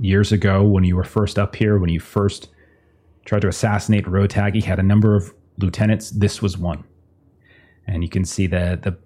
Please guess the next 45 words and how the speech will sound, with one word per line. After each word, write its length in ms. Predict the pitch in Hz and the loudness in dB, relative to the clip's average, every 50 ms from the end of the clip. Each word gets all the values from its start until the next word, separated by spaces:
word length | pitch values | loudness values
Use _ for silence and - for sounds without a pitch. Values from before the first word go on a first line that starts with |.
| _ _ _ - | _ _ _ -6
the, 360 | 98 87 85 80 76 - - - | -4 -4 -2 -4 -6 -8 -8 -6
the 160 | 85 85 80 | -6 -4 -4
long 580 | - 101 101 104 107 113 110 107 101 92 82 | 0 2 2 4 4 4 4 4 4 2 0
whip 280 | 85 101 107 110 - - | 0 0 0 0 -2 -2
that 100 | 104 92 | -4 -4
occasionally 680 | 95 - - - 110 107 101 - 107 101 98 - - - | -4 -4 -2 -2 0 0 2 2 2 2 0 -2 -6 -10
cracks, 400 | - - - 113 104 107 107 - | -10 -6 -4 -2 -2 -2 -2 0
doesn't 200 | - 131 131 160 | 0 2 2 2
actually 260 | 156 - - 143 107 98 | 2 2 0 0 -2 0
hit 260 | - - 131 127 123 | 0 -2 -2 0 2
any 140 | 110 101 98 | 2 2 2
of 60 | 90 | 2
the 80 | 92 | 0
trolls, 280 | 87 - - 101 101 - | -2 -2 -2 -2 -2 -2
just 140 | - 170 - | -6 -4 -2
kinda 160 | 208 190 - | 0 -2 -2
cracks 480 | - - - 123 107 104 107 - - 127 | -2 -4 -4 -4 -4 -4 -6 -6 -4 -6
it 160 | 110 - - | -6 -4 -2
just 200 | - 110 - - | -4 -4 -2 -2
to 60 | 113 | -2
make 200 | 104 101 98 92 | 0 0 0 -2
sure, 440 | - - 120 104 101 101 107 - - _ _ _ _ _ _ _ _ - | -4 -2 -2 0 0 0 -2 -4 -8 _ _ _ _ _ _ _ _ -8
uh, 280 | - 101 92 92 92 92 | -4 -2 0 0 0 0
that 140 | 92 98 92 | 0 0 0
they 120 | - 98 95 | 2 2 2
know 420 | 95 95 95 95 95 92 - - _ _ - | 2 2 2 2 2 0 -2 -6 _ _ -8
that 100 | 107 98 | -6 -6
he's 100 | 107 - | -6 -6
still 220 | - - 92 87 | -4 -4 -2 -2
around. 420 | 85 87 87 87 87 85 87 87 - _ _ _ _ _ _ _ _ _ - | -2 -2 -2 -2 -2 -2 -4 -6 -8 _ _ _ _ _ _ _ _ _ -2
And 260 | 101 95 92 90 90 | 0 0 2 2 0
he 340 | 92 - - 123 117 117 113 | -2 0 2 4 4 4 4
and 120 | 110 104 | 4 2
some 140 | - 113 104 | 2 0 0
of 60 | 98 | 2
the 120 | 95 92 92 | 2 2 2
others 240 | 92 92 90 90 - | 2 0 0 -2 0
seem 200 | - 98 92 85 | 0 0 0 0
to 60 | 90 | 0
be 120 | 87 92 | 0 0
riding 400 | 90 92 98 98 101 98 95 87 | 0 2 2 2 2 2 0 0
along 360 | 87 85 90 87 82 87 80 - | 0 -2 -2 -2 -4 -4 -6 -8
on 460 | - - 92 90 87 82 90 95 98 | -6 -4 -4 -4 -4 -4 -4 -4 -2
white 220 | 92 92 90 - | -2 -2 -4 -4
wolves. 440 | 92 82 85 76 - - - - - | -6 -8 -8 -10 -12 -14 -18 -20 -20